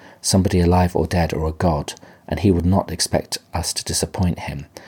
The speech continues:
He would hope to find us suffering proudly, not miserably, knowing how to die. And finally I spoke of our sacrifice, which had meaning in every case. It was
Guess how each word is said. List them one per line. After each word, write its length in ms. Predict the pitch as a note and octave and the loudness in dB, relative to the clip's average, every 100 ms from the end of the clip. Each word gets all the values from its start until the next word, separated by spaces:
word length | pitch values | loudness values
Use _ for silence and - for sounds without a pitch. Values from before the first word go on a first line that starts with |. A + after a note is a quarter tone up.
| - - | -20 -12
He 120 | - | 0
would 140 | F2 - | 0 2
hope 160 | A2 - | -2 -2
to 60 | |
find 260 | - F#2 E2 | -2 0 0
us 100 | - | 0
suffering 420 | - F2+ - D#2 | -2 -2 -2 -4
proudly, 500 | - F#2+ F2 D2 D2 | -2 0 0 -2 -4
not 240 | E2 E2+ F2 | -2 -2 -2
miserably, 600 | E2 - D2+ D2 C#2 - - - - | -2 -4 -4 -6 -6 -10 -20 -20 -2
knowing 280 | F#2+ F#2 F2 | 2 4 4
how 180 | E2 E2 | 0 -2
to 140 | - | -2
die. 400 | - E2+ D2+ C#2+ - - - - - - _ - | -2 -2 -2 -6 -12 -20 -20 -20 -20 -20 _ -8
And 120 | F2 | -4
finally 440 | - G#2 F#2+ F2+ | 2 4 4 2
I 60 | E2 | 0
spoke 360 | - - F2 | -2 0 -2
of 100 | - | 0
our 100 | - | -2
sacrifice, 680 | - - - F2 - D#2 - | 0 -2 -4 -6 -4 -4 -6
which 200 | - - | -6 -4
had 180 | - F2 | -2 0
meaning 340 | F2 F2+ E2 | 2 4 2
in 140 | D#2+ - | -2 -2
every 260 | F#2 E2 | -2 -2
case. 500 | D#2+ - D#2+ E2 - - - - - - | -4 -4 -4 -4 -6 -6 -18 -20 -20 -6
It 80 | - | 0
was 300 | F#2 F2 | 2 0